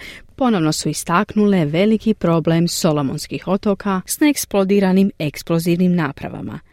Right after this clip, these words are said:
Samo na jednom spomen obilježju tijekom priprema pronađene su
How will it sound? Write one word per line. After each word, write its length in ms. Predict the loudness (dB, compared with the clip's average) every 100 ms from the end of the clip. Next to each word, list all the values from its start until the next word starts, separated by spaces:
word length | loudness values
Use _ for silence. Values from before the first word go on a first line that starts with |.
| -20 -20 -20 _
Samo 300 | -2 2 2
na 80 | 2
jednom 420 | 2 2 2 -4
spomen 400 | 0 0 0 -2
obilježju 580 | -4 0 4 4 4 2
tijekom 360 | 2 0 -2
priprema 560 | -4 -8 -2 0 2 2
pronađene 720 | 0 2 4 2 2 2 2
su 320 | 0 -2 -2